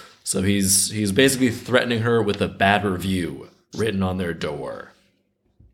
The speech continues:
Firstly, that insult totally sounds like a euphemism, by the way. But even if he wrote that on the door, it would be in tiny letters at the very bottom of the door. Nobody would ever be able to see that,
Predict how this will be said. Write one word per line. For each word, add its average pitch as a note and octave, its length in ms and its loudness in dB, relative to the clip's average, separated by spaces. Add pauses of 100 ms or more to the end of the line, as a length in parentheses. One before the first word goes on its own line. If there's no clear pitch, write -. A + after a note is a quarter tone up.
Firstly, C#3 360 4
that B2 200 6
insult A2+ 500 2 (320)
totally A2+ 380 4
sounds F2+ 340 2
like E2 240 -4
a - 100 -8
euphemism, A#1+ 680 -10 (180)
by C2 140 -6
the B1 100 -10
way. A#1 280 -10 (260)
But C3 120 2
even F3+ 160 4
if D3 120 4
he B2+ 100 4
wrote A2 240 4
that G2+ 220 4
on F#2+ 100 2
the E2 80 -4
door, F2+ 480 0 (460)
it B2 60 2
would C3+ 160 -2
be F#3 160 6
in A2+ 220 2
tiny C#3+ 400 4
letters A2+ 720 0
at G#2 120 -2
the A2 100 2
very B2 320 4
bottom A#2 380 4
of F#2 80 -4
the G#2 80 -2
door. G#2 360 0 (160)
Nobody D3+ 380 2
would C#3 180 4
ever B2+ 300 4
be A2+ 200 2
able A#2 160 0
to G#2 100 0
see B2+ 260 2
that, E2+ 320 0